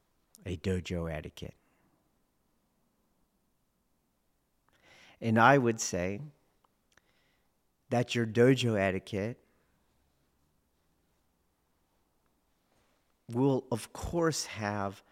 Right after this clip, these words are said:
little particular things that come up specific to your environment.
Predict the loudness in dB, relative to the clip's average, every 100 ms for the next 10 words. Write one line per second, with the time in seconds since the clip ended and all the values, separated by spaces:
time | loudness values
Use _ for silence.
0 | _ _ _ -16 -6 -4 -2 -4 -6 -8
1 | -8 -8 -10 -10 -6 -6 -4 -4 -4 -8
2 | -10 _ -20 _ _ _ -2 0 2 0
3 | 0 -2 -2 -4 -6 -8 -6 -4 -6 -8
4 | _ _ _ _ _ -14 -10 -4 -2 0
5 | -2 0 -2 -2 -6 -6 -20 _ _ _
6 | _ _ -6 -2 0 0 0 -2 -4 -4
7 | -6 -10 -14